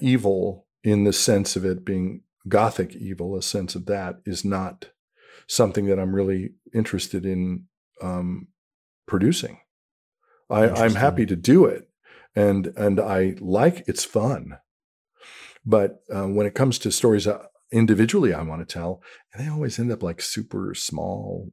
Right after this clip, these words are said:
Speaker 1: or they're big farces, or they're, I mean, those are the stories I wanna tell.
Speaker 2: Well, you, you directed Harry Dean Stanton in what I think was his last film.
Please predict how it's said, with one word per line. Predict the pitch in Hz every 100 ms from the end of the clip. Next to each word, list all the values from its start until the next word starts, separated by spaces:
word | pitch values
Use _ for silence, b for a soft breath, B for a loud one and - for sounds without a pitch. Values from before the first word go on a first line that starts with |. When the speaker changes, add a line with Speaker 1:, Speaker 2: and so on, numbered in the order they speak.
| _
Speaker 1:
or | 87 85 80 82 -
they're | 92 82 80
big | 95 90
farces, | - - 90 95 - 80 92 87 -
or | - - - -
they're, | - - _ B B B -
I |
mean, | 98
those | 127 131
are |
the | 104
stories | - 98 85
I | 90
wanna | 95 87 76
tell. | - - 90 _ _ _ _ _ _ _ B B B B
Speaker 2:
Well, | 151 151
you, | 147 147 143
you | 135 127
directed | 135 143 160 139 120 104
Harry | 123 127 117
Dean | 117 110
Stanton | 104 - 139 175 98 95 78
in | 98 98 92
what | 107
I | 98
think | 127 147
was | 135 -
his | 101 95
last | 92 87 95 95 - - _ -
film. | - 156 208 104 87 92